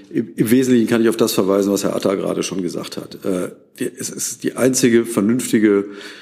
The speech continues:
Möglichkeit, bei diesem komplexen Thema, ähm, äh, Migration voranzukommen, ist eine dauerhafte Steuerung und Ordnung, ähm, im europäischen Rahmen. Ja, das ist der,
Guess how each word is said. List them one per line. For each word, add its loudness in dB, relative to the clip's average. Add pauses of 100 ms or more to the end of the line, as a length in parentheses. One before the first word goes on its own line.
(180)
Möglichkeit, 2
bei 2
diesem -2
komplexen -2
Thema, 0
ähm, 2 (100)
äh, 0
Migration -2
voranzukommen, -2
ist -4 (260)
eine 0 (260)
dauerhafte 2
Steuerung 2
und -2
Ordnung, 0 (380)
ähm, 0
im -2
europäischen 0
Rahmen. -10 (140)
Ja, -2
das 0
ist -4
der, 4